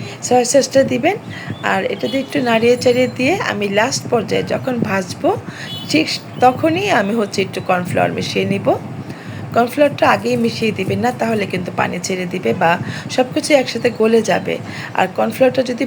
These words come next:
পরে মিশান, তাহলে কি হবে, এটা একটু হার্ড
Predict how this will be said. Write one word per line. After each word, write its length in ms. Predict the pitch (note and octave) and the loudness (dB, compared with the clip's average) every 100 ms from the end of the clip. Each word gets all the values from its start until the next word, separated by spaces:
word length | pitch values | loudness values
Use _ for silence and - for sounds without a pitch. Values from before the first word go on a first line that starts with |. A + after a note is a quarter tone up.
| - | 2
পরে 300 | C4 C#4 E4 | 4 4 2
মিশান, 420 | A3+ - G#3+ C4+ - | 0 0 0 0 0
তাহলে 280 | A3+ A#3+ B3 | 0 0 -2
কি 200 | C4 C4 | 0 0
হবে, 300 | C4 F4 D4+ | 0 0 0
এটা 140 | G3 | 0
একটু 300 | F#3 - F#3+ - - - - | -2 -2 -2 -4 -6 -6 -2
হার্ড 260 | G#3+ G#3+ | 2 2